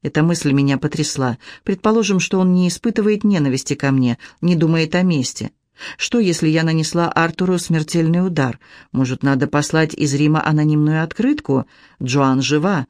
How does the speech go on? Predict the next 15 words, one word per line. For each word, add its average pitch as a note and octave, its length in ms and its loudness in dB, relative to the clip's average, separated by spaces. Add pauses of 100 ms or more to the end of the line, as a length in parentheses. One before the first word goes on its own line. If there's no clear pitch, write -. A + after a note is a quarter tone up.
(240)
подпись G#3+ 640 -2
«Друг», G3+ 420 0 (180)
чтобы C#3 340 -2
его C#3 200 2
ободрить. C#3 580 0 (720)
Мне D#3+ 240 2
следовало D3 460 2
больше C#3+ 340 0
ему C#3 140 2
доверять C3+ 540 0 (200)
с - 100 -12
самого D#3 260 0
начала. B2 500 -2 (320)
Быть C3+ 280 -2
честной, C#3 640 0